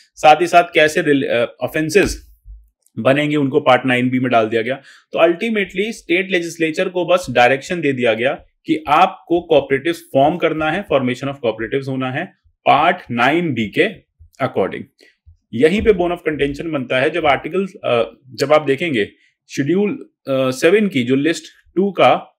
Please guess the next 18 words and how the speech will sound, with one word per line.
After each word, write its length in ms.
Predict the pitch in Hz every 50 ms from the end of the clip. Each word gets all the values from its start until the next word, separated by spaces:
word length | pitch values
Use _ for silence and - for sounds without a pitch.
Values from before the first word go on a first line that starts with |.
| - 131
एंट्री 360 | 139 147 147 143 - 196 208
थर्टी 360 | 202 - - - - 196 196
टू 220 | 175 175 151 127
है, 240 | 113 107 127 - - _ - - _ _ _ -
वहां 160 | 127 160 202 208
क्लियर 360 | - - 190 185 208 220 226
मेंशन 420 | 214 196 180 170 - 175 170 156
था, 420 | 143 131 139 185 240 - _ _ _ _ _ _ _ _ _ - - - -
आप 100 | 123 117 -
अपने 160 | 131 135 143
कॉन्स्टिट्यूशन 500 | 135 127 127 127 - 135 131 - 151 151
को 140 | 147 151 151
दो 140 | 131 127 120
हज़ार 180 | 123 127 123 123
ग्यारह 220 | 120 113 113 127
से 120 | - 143
पहले 220 | 131 131 117 117 117
देखेंगे 380 | 110 107 104 - 104 101 113